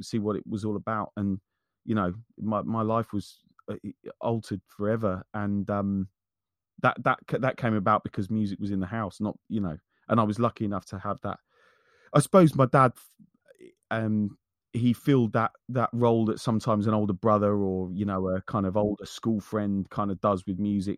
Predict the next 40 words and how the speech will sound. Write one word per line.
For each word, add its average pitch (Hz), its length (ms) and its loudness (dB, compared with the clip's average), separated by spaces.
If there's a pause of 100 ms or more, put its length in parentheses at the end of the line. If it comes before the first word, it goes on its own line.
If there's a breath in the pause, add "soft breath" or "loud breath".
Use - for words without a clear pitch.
who, 101 180 0 (140)
who 107 120 4
might, 101 240 0 (420)
who 110 60 0
might, 104 180 4 (400)
might 110 180 -4 (220)
send 104 320 -4
you 98 80 -4
stuff, - 300 -6
or, 101 160 0
you 92 120 0
know, 98 120 2
so, - 240 -4
for 104 120 -6
some 101 220 -4
people 87 240 -6
it's, 82 100 -12
you 95 260 -6
know, 90 120 -6
older, 92 240 -4
older 95 200 -6
sister, 92 500 -10 (540)
um, 95 340 -2
who's, 95 320 -2
you - 260 -8
know, 95 240 -2 (100)
my, 117 160 -2 (140)
in, 123 160 0 (120)
in 117 80 0
my 101 140 2
dad's 131 300 2
case, 87 280 -4
actually, 82 240 -8
it 85 40 -4
was 90 100 -4
an 98 60 -4
older 92 220 -2
sister 95 320 -6
who 90 120 -2
was, 87 200 -8